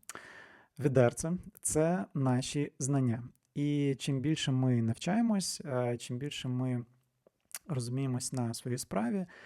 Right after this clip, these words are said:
тим ми більше наповнюємо наше перше відерце.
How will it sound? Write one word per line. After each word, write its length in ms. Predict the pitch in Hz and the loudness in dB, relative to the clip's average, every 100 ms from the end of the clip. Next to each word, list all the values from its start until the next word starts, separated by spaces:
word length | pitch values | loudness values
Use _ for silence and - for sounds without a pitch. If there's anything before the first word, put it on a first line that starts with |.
| - _ | -20 _
тим 180 | - 190 | 2 4
ми 120 | 151 | 4
більше 480 | 123 135 160 - 135 | 2 -2 -2 0 2
наповнюємо 720 | 113 120 - 143 180 175 147 127 | 2 2 2 4 6 6 6 2
наше 360 | 123 135 - | 2 0 -2
перше 520 | - 131 123 - 117 120 120 | -2 0 0 -2 -6 -6 0
відерце. 500 | 117 113 - - | 2 4 0 -4